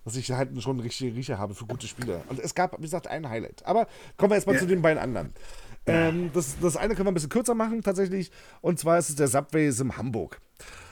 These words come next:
Speaker 2: Ja.
Speaker 1: Es gibt eine neue U-Bahn-Simulation, und zwar von H R Innovates. Hier steht auf der Seite von GameStar: „Den Anfang der Nextsim zweiundzwanzig bildet die Ankündigung von Subway Sim Hamburg.“ <coughs> Oh, Entschuldigung.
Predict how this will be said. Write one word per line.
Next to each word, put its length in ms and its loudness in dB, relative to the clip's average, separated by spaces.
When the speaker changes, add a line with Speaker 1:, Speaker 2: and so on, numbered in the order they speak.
Speaker 2:
Ja. 100 -4
Speaker 1:
Es 320 2
gibt 200 2
eine 200 4
neue 280 6
U-Bahn-Simulation, 800 -4
und 160 -4
zwar 220 2
von 340 0
H 160 2
R 260 4
Innovates. 400 -2
Hier 140 4
steht 340 4
auf 300 2
der 240 2
Seite 340 -2
von 360 -4
GameStar: 420 -2
„Den 240 6
Anfang 420 2
der 140 6
Nextsim 360 0
zweiundzwanzig 600 0
bildet 240 4
die 100 2
Ankündigung 540 0
von 220 0
Subway 360 0
Sim 240 -2
Hamburg.“ 400 2
<coughs> 80 10
Oh, 180 2
Entschuldigung. 480 -4